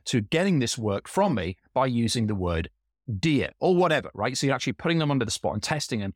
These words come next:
to make sure they pay attention to detail. The second secret is to hire on personality type and not talent. I've made this mistake <laughs> many, many times. It took me a long time to learn it. And that is, don't just go for the best, so-called best person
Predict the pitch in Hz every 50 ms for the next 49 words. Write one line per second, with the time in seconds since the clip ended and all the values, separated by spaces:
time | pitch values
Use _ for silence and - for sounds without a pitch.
0 | _ _ - - 151 131 - - - - - 123 117 120 - - - 85 78 -
1 | - 80 76 - - 80 - 82 76 117 113 110 - - 90 76 71 - _ _
2 | - 151 - - 294 294 - 247 185 - 185 151 - - 127 - 143 139 - 190
3 | 135 - 190 196 185 180 165 156 151 - - 165 156 - - 151 143 147 196 233
4 | 254 233 - - 151 - - 135 117 104 107 - - - - 185 190 185 165 156
5 | 147 131 113 - - _ _ - - - 131 120 98 82 76 - _ _ _ _
6 | _ - 180 196 208 196 - 165 151 143 127 131 - - 127 - - - 98 98
7 | - - 120 113 120 120 117 151 170 160 135 139 143 - 147 143 135 - - -
8 | 127 120 107 101 104 101 - _ _ - - - 170 147 160 160 156 165 180 196
9 | - - 170 165 151 - 143 131 123 120 104 95 92 - - - - - 147 170
10 | 208 220 220 175 147 - - - 202 240 247 175 - 202 - - - 190 175 156
11 | 135 131 - 151 131 123 107 - - 175 175 151 - - - - - - 156 156
12 | - 156 135 127 139 135 - - - 123 117 113 - 120 113